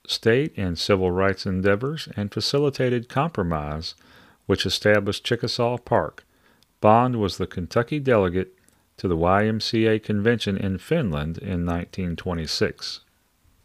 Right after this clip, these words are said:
Okay, so as the marker stated, Doctor Bond was born in Woodford County, but an article on the Explore Kentucky History website listed his birthplace as Anderson County.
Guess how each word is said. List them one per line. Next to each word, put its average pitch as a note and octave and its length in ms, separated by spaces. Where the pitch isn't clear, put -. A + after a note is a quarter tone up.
Okay, D3 320
so A2+ 280
as A#2 160
the G2+ 80
marker G#2+ 420
stated, G#2 680
Doctor G#2 440
Bond A#2 500
was F#2+ 180
born G2+ 420
in F2 320
Woodford A#2+ 640
County, G2 640
but G#2 260
an G2 120
article G#2 400
on F#2 180
the E2+ 140
Explore G2 420
Kentucky E2+ 680
History G2+ 420
website F#2 680
listed A2+ 360
his F#2+ 180
birthplace F#2+ 840
as G2 160
Anderson C3 540
County. - 380